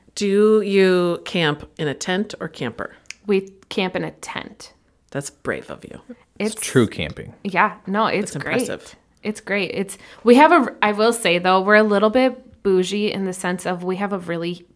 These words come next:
Speaker 2: big tent.
Speaker 1: Hmm.
Speaker 2: Um, but it's because, so
Speaker 3: You
Speaker 2: it's
Speaker 3: need
Speaker 2: the
Speaker 3: more room for activities.
Speaker 2: Right? Well, it, and it's the two of us, but then because we bring our dog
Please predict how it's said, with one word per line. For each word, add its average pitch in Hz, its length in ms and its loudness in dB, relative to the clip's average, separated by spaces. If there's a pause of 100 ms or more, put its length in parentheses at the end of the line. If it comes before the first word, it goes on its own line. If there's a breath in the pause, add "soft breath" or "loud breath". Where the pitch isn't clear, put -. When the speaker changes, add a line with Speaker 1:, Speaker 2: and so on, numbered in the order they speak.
Speaker 2:
big 170 280 -4
tent. 262 520 -6 (400 loud breath)
Speaker 1:
Hmm. 330 300 -6 (440)
Speaker 2:
Um, 180 420 2 (380)
but 202 300 4
it's 208 260 -4
because, 196 460 -4
so 190 300 0
Speaker 3:
You - 240 -8
Speaker 2:
it's 135 80 -2
Speaker 3:
need 139 80 0
Speaker 2:
the 135 40 -2
Speaker 3:
more 135 180 2
room 139 140 -2
for - 100 -4
activities. 143 680 -6 (100)
Speaker 2:
Right? 208 420 -4
Well, 254 240 4
it, 269 240 4
and 254 140 2
it's 254 160 -2
the 247 80 -2
two 285 240 2
of 220 180 4
us, 185 500 0 (240)
but 226 180 0
then 214 680 4 (240)
because 214 320 0
we 196 140 2
bring 185 200 0
our 165 120 0
dog 165 520 2